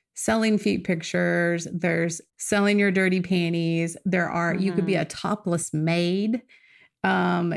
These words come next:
Speaker 1: where you just go to people's houses and clean without your shirt <laughs> on.
Speaker 2: Yeah, I could tell you a funny story about that really quickly. I remember in the nineties, I went to a party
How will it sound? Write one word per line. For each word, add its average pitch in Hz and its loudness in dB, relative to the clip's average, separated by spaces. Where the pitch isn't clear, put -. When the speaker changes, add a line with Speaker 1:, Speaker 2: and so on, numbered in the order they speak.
Speaker 1:
where 185 2
you 190 2
just 185 0
go 190 0
to 190 0
people's 185 0
houses 185 0
and 175 0
clean 190 0
without 180 0
your 185 -2
shirt 185 0
<laughs> - 0
on. 294 2
Speaker 2:
Yeah, 185 0
I 185 0
could 202 -2
tell 202 0
you 185 0
a 175 -2
funny 175 -4
story 165 -4
about 160 -4
that 165 -4
really 170 -6
quickly. 170 -4
I 165 -2
remember 170 -2
in 165 -4
the 165 -4
nineties, 160 -6
I 170 -4
went 175 -4
to 180 -2
a 170 -2
party 185 -2